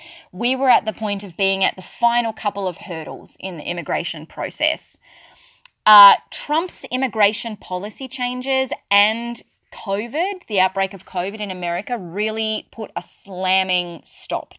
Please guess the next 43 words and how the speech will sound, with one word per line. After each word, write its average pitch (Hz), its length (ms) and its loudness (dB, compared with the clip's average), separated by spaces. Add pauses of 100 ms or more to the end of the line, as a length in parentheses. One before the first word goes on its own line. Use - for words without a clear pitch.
to - 140 -10
that. 98 240 -4 (480)
So 226 480 8 (220)
my 240 160 -2
husband 311 420 -2
and 302 100 0
I 208 460 4
have, 196 300 2
and 254 180 -2
my 320 140 -4
kids, 123 400 -12
my 185 100 -4
three 196 240 -6
kids, 185 280 -8
have 185 180 -6
really 262 240 -4
spent - 680 -2
the 196 160 -6
remainder 190 580 -2
of 175 120 -6
this 175 260 -8
year 294 220 -2
kind 208 300 -6
of 196 80 -6
in 185 140 -6
this 175 260 -8 (320)
limbo 208 640 -2
state - 580 -4
of 170 160 -4
feeling 254 460 -4
like 185 400 0 (760)
America 240 500 0
is 196 160 -4
very 208 300 -2
much 233 260 -6
our 165 140 0
home 220 680 -4
and 185 160 0
our 151 120 -2
future, 254 680 -4
and 190 160 -2
we 190 60 -6
have 180 180 -6